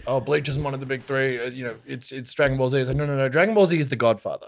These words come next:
And we've got a whole episode on this. We've talked about it ad nauseum, but very much this was the progenitor of modern shonen anime and manga. Now, of course, was it the first? No, there's many, <sighs> we're go-, not gonna get into the reeds of that. But at the same time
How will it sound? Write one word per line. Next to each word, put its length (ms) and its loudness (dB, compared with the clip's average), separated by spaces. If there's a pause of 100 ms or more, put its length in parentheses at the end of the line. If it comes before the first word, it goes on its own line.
And 100 -6
we've 120 -2
got 120 6
a 40 6
whole 180 6
episode 320 -2
on 100 -4
this. 280 -2
We've 160 -10
talked 180 -2
about 160 2
it 140 -8
ad 120 -2
nauseum, 480 -2
but 340 2 (600)
very 220 8
much 260 6
this 240 6
was 160 4
the 80 -4
progenitor 840 2 (120)
of 160 2
modern 420 6
shonen 640 0 (420)
anime 420 2 (100)
and 140 -4
manga. 420 -2
Now, 420 -2
of 80 -12
course, 240 0
was 140 -2
it 80 -10
the 60 -8
first? 500 2
No, 360 0 (120)
there's 260 -4
many, 340 -6 (100)
<sighs> 240 -12
we're 440 -12
go-, 140 4
not 180 -2
gonna 140 2
get 140 2
into 160 -2
the 120 2
reeds 300 0
of 120 -6
that. 300 0 (560)
But 260 6
at 80 0
the 60 -2
same 300 2
time 420 0